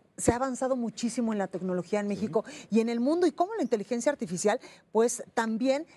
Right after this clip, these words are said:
Speaker 1: es un tema que tenemos que poner, eh, pues, en el ojo
Speaker 2: Ujú.
Speaker 1: de toda la discusión, incluso ahorita en las elecciones, pero también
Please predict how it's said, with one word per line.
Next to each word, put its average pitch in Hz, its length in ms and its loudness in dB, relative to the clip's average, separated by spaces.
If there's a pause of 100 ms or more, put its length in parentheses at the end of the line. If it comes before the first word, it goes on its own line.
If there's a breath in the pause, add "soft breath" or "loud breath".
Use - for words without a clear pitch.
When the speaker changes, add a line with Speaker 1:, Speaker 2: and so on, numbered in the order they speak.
(120)
Speaker 1:
es 233 160 -2
un 277 160 2
tema 339 260 2
que 285 100 2
tenemos 220 300 -4
que 233 80 0
poner, 220 460 0
eh, 180 280 4
pues, - 320 -4
en 196 220 2
el 196 320 2
ojo 269 460 2
Speaker 2:
Ujú. 160 200 -14
Speaker 1:
de 190 200 4
toda 294 220 2
la 294 100 2
discusión, 226 540 0 (280 soft breath)
incluso 349 380 2
ahorita 339 300 2
en 277 60 2
las 214 160 -4
elecciones, 262 340 0
pero 220 160 0
también 196 400 0